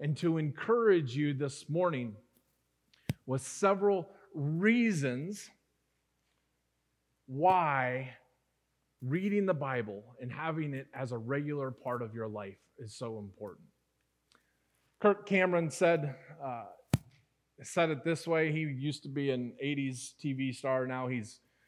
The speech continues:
a strong believer that encourages people to share their, their faith in that, and says, "Put your nose into the Bible every day. It is your spiritual food, and then share it. Make a vow not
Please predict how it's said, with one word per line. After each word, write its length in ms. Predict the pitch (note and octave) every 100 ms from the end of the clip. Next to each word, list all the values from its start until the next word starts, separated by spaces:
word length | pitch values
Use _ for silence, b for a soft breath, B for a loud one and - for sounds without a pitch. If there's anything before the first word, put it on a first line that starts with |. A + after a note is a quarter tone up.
| b b -
a 40 |
strong 460 | - D#3 D3 D3 C3+
believer 460 | B2+ B2+ B2 B2+ B2
that 140 | A#2
encourages 520 | A2+ A2+ C3+ A#2+ A#2
people 340 | - C3 A2+ A2
to 120 | G#2+
share 260 | - B2
their, 220 | A#2 A#2 A2+
their 200 | A#2 A2
faith 360 | B2+ B2 B2
in 120 | A#2+
that, 280 | A#2 A#2+ A#2 -
and 160 | G2 G2 _ _ _
says, 200 | - B2 -
"Put 240 | - A3 A3
your 140 | E3+
nose 520 | D#3+ E3 E3+ F3 D#3+ D3
into 280 | D3 D3+ E3+
the 100 | C#3
Bible 520 | B2+ C3 B2+ B2 B2
every 320 | B2+ B2+ B2+ A#2
day. 240 | G2+ F#2 _ _ _ _ _ _ _ _ _ _
It 120 | D#3 E3+
is 220 | E3 C3
your 140 | C3
spiritual 920 | A#2+ - - - G3 G3 F3 F3 E3 C#3+
food, 320 | C#3 A#2 G2 C2+ _ _ _ _ _ _ _ _ -
and 160 | B2
then 160 | B2+ C3
share 400 | A#2 - C3 A2
it. 140 | F2 _ _ _ _ _ _ _ _ -
Make 300 | C#3+ G#3+ G#3+
a 100 | G3+
vow 760 | D3+ C#3 C3+ C3 A#2 G#2+ G#2 G#2 -
not 440 | A#2+ C3 C#3+ D3+